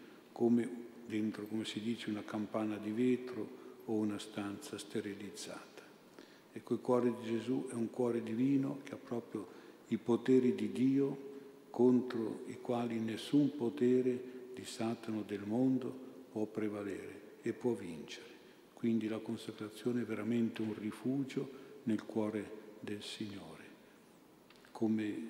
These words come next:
sicurezza di vita spirituale e fisica per noi. E così pure se ci affidiamo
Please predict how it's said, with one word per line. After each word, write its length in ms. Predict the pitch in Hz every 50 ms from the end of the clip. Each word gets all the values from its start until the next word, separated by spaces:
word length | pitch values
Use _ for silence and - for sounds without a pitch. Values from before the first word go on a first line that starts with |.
| - -
sicurezza 840 | - - - 123 110 - 113 110 117 123 123 120 - - - - 104
di 160 | 101 104 104
vita 500 | 101 101 101 98 - - - - - - - - - - -
spirituale 920 | - - - - 120 107 110 107 - - 110 104 98 95 - - - - - - - -
e 60 | 110
fisica 540 | - - - 110 98 - - 98 - - 101
per 240 | 101 - - 101 92 - 90
noi. 180 | 87 - - - - - - - - - - - - - - - - - - -
E 200 | - 127 123 123
così 280 | - 131 123 120 123
pure 380 | 117 - - 123 123 123 120 117
se 220 | 113 - - 120
ci 140 | - - -
affidiamo 960 | 123 113 - - 117 107 104 113 117 117 113 113 113 110 110 104 - - -